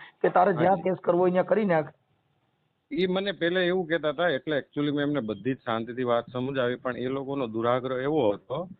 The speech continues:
Speaker 1: હમ.
Speaker 2: કે સાહેબ આ તમે જ કર્યું છે તો તમે જ બાકીનું કરી દો. એટલે એમાં બે વસ્તુ છે, એક તો મેં જે કરેલું હતું એ ઉપરના ખૂંટાનું કરેલું હતું.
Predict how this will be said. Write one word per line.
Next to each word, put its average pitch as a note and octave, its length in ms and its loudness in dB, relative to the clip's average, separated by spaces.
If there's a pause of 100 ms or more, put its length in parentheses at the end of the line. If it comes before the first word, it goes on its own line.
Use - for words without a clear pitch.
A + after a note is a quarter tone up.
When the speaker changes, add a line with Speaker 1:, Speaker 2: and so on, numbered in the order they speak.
(120)
Speaker 1:
હમ. D3+ 400 -6
Speaker 2:
કે B2+ 100 -2
સાહેબ D3 260 -2
આ C#3 180 0 (400)
તમે C#3 280 0
જ - 100 -18
કર્યું D3 360 0
છે A#2+ 300 0 (580)
તો C#3+ 80 -2
તમે E3 400 0
જ D#3 380 4
બાકીનું C#3 480 -2
કરી C3 180 -6
દો. C#3+ 100 0
એટલે C#3+ 160 -2
એમાં D3+ 160 0
બે C3 200 0
વસ્તુ A2 380 -4
છે, C3 380 -8
એક B2 80 -8 (100)
તો D#3 80 0
મેં A#2 240 -4
જે C#3 120 -4
કરેલું C3 460 -4
હતું C#3+ 240 -8
એ - 20 -2
ઉપરના A#2+ 400 -8
ખૂંટાનું A2 480 -10
કરેલું F#2 420 -12
હતું. G3+ 320 -6